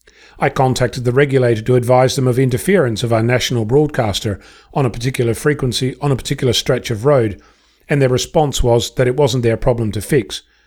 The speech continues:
even though the Australian Communications and Media Authority is specifically the spectrum regulator. One particularly funny, though not in a hi-hi kind of way,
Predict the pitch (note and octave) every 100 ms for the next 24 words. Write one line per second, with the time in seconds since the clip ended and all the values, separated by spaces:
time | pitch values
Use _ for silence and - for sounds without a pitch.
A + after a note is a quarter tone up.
0 | _ _ - D#3 B2+ B2+ A#2 A2+ G#2+ -
1 | B2+ A#2+ A2 B2+ A#2 G#2+ A#2+ - A2 A2
2 | C3 D3 C3 - - A#2+ A#2+ C#3 - -
3 | - B2+ E3+ D3 C#3 A#2+ A2+ - A2+ -
4 | A2+ A2+ B2 B2 A#2 G2 F#2 - _ _
5 | _ _ _ _ - D3 B2+ A2+ D#3+ -
6 | A#2+ A2+ - C#3 B2 C3 D#3+ A#2 A2+ A#2
7 | A#2 A2+ A2+ G2 A#2 G#2 B2 A#2+ - A2+
8 | G#2+ A#2+ B2